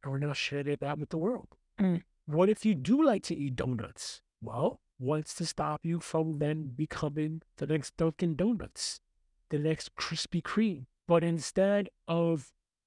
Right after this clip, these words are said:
Speaker 1: doing with high levels of sugar and with animal products, maybe you make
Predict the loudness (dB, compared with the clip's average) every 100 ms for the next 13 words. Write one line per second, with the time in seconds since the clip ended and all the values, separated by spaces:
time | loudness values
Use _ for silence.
0 | _ -2 2 4 4 2 0 -2 0 2
1 | 4 2 2 2 0 0 2 2 4 0
2 | -2 _ -8 -4 -4 -4 -4 0 0 0
3 | -2 -2 0 -2 -2 -2 0 0 2 0
4 | 0